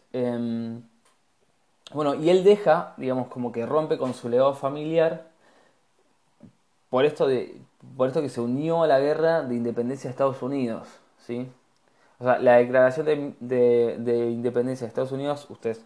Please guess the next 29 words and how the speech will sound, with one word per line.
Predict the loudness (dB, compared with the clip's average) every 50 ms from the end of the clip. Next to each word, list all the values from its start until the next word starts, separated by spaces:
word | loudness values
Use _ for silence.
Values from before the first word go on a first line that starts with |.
| -14
lo | -10 -6 -4
deben | -2 -2 -2 -2 -4 -6
recontra | -6 -4 -2 -2 -2 0 0 2 2 2 0 0 -2
saber, | 0 2 2 4 4 4 4 2 0 -4 -16 -20 _ _ -12
es | -12 -10 -10
mil | -8 -8 -6 -6 -8 -10
siete | -12 -8 -6 -4 -4 -4 -4
setenta | -6 -8 -10 -8 -6 -6 -6 -8 -10
y | -12
seis, | -8 -8 -8 -8 -8 -12 -18 -20 _ _ _ _ _ _
¿sí? | _ -8 -8 -8 -8 -8 -14 _ _ _ _ _ _ _ -4
Y | 4 6
él | 6 6
se | 6 6 2 2
une | 2 2 0 -2 -4 -4 -6 -10 -16 _ -10
en | -8 -6 -4 -4
mil | -4 -6 -6
siete | -6 -6 -4 -4 -4
setenta | -6 -6 -8 -6 -8 -6 -8
y | -10
siete, | -8 -4 -4 -2 -2 -2 -4
con | -6 -6 -6 -6
diecisiete | -8 -8 -10 -12 -16 -14 -8 -8 -4 -2 -2
años, | -2 -2 -4 -8 -12 -14 -18
o | -12
sea, | -8 -6
un | -4 -4
año | -4 -4 -4 -4
después. | -6 -8 -10 -6 -2 0 0 0 0 -4